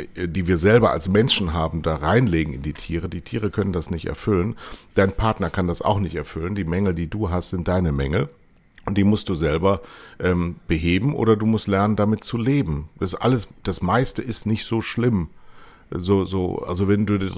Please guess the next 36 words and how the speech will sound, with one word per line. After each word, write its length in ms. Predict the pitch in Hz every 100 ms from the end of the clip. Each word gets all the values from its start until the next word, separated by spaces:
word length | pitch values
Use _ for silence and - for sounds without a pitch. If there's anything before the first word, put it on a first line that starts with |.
| -
Drang 260 | - 101 117
hast, 160 | 107
zum 120 | 104
Beispiel 240 | 95 95 95
kleine 280 | - 95 92
Kinder 360 | - 113 113
aufzuessen, 600 | 110 107 - - 101 101 98
dann 140 | 95
solltest 340 | 98 90 82
du 80 | 90
Hilfe 300 | 90 117 -
aufsuchen, 580 | - 98 - 135 117 - - - - - -
weil 160 | 98 95
das 120 | 95
einfach 380 | - 95 101 -
nicht 200 | 95 -
anerkannt 440 | 92 80 76 69
ist 140 | - -
gesellschaftlich. 760 | 80 78 71 80 - 95 -
Aber 200 | 85 85
wenn 140 | 90
du 220 | 92 92 - - - -
sagst, 360 | - 95 85 -
"Ich, 340 | 92 - - -
äh, 300 | 85 82 78 - - - - -
guck 240 | - 127 -
gerne 320 | 101 92 87
Löcher 400 | 85 98 117 82
in 80 | 78
die 100 | 82
Luft", 280 | 85 123 -
dann 120 | 90
mach 180 | 107 -
das. 300 | - - - - - -
Ja? 200 | 98 104 - - -
Und, 220 | 101 95